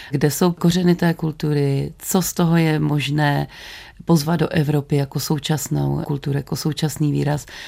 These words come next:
protože spolupráce s Afrikou není vůbec v rámci Schengenu tak jednoduché, jak se může na první pohled zdát.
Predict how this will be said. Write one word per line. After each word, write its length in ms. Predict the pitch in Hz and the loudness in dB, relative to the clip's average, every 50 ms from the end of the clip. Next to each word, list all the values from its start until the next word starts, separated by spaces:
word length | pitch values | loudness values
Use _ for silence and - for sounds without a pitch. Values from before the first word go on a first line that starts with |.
| - - - | -18 -16 -4
protože 440 | - 151 147 - 170 160 165 185 175 | -2 -2 0 0 0 2 2 2 0
spolupráce 500 | - - 170 165 151 165 175 170 185 180 | 0 0 -2 -2 0 -2 -2 -2 -2 -6
s 120 | - - | -4 -4
Afrikou 500 | 170 - - 170 170 - - 170 165 165 | -6 -4 -2 -4 -4 0 0 0 2 2
není 460 | 160 156 156 160 160 170 165 165 156 | 2 2 4 6 6 8 8 6 4
vůbec 320 | 147 143 156 151 156 151 143 | 2 0 -4 -2 -2 -2 -2
v 40 | 147 | -2
rámci 320 | 151 151 156 147 - 165 | -2 -2 -2 -4 -4 -6
Schengenu 440 | - - 151 151 143 151 151 151 143 | -4 -2 -2 -2 0 0 0 0 0
tak 220 | - 147 139 - | -2 -4 -4 -2
jednoduché, 540 | 147 143 131 147 147 139 143 - - 151 147 | -2 -2 0 0 0 -2 -2 -4 -2 -2 -2
jak 160 | 143 139 - | -2 -4 -4
se 100 | - 147 | -4 -4
může 200 | 151 143 135 143 | -4 -2 -2 -2
na 80 | 147 135 | -2 -2
první 280 | 135 - 143 151 - | -4 -4 -4 -2 -4
pohled 300 | - - - 71 73 71 | -2 -4 -4 -2 -2 -2
zdát. 320 | 143 135 139 139 143 147 | -4 -2 -2 -2 -2 -2